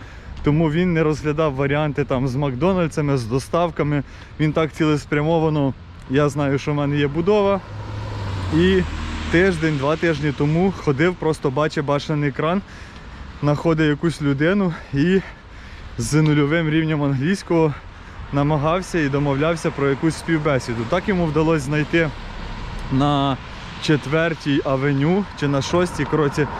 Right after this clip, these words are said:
коротше, перехрестя, мені здається, Шостої вулиці і вулиці Альма, десь біля району Кітсілано в Ванкувері. Е, знайшов якусь будову, де ніби потрібні працівники,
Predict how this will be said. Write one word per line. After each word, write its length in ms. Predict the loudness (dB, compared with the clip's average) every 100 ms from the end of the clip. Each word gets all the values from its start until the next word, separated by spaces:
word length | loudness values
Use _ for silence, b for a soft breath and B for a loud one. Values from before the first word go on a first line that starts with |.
| -8 -8 -2
коротше, 300 | 2 2 2 0
перехрестя, 680 | 2 0 0 0 0 -2
мені 180 | -2 0
здається, 360 | 2 2 2 0
Шостої 440 | 0 -2 2 2
вулиці 500 | 4 2 2 2 0
і 340 | -2 0 0 0 0
вулиці 420 | 0 2 0 0
Альма, 480 | 0 2 2 0 0 B B B B B 0
десь 280 | 0 0
біля 340 | -4 0 2 2
району 360 | 2 2 0
Кітсілано 760 | -2 -6 -2 2 4 4 2 -2 -4
в 40 |
Ванкувері. 600 | -2 -2 0 2 4 2 0 -4 B B B B B B B B -12 -4 2
Е, 840 | 4 6 4 2 2 2 2 2
знайшов 520 | 2 2 0 2 4
якусь 280 | 4 2 0
будову, 580 | 0 0 2 4 4 0 0
де 360 | -2 2 2 0 -4 -14 -16 -6
ніби 420 | 0 4 4 2 0 -2
потрібні 520 | -2 0 0 0 0
працівники, 720 | 0 -2 0 0 0 2 0